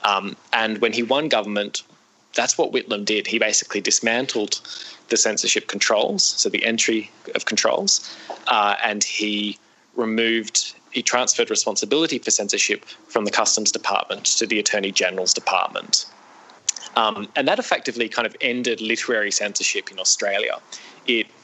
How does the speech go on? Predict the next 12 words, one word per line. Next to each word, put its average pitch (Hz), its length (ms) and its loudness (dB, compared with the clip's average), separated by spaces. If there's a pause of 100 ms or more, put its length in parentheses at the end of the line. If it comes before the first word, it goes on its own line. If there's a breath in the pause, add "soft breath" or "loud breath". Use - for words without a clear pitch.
reoriented 113 800 2
it 95 160 -2
toward 98 460 -2
a - 40 -4
classification - 840 0
system, - 360 2
which 95 200 0
we 107 40 0
still 98 200 2
have 92 420 0
today. - 500 0 (540 loud breath)
Um, 101 340 2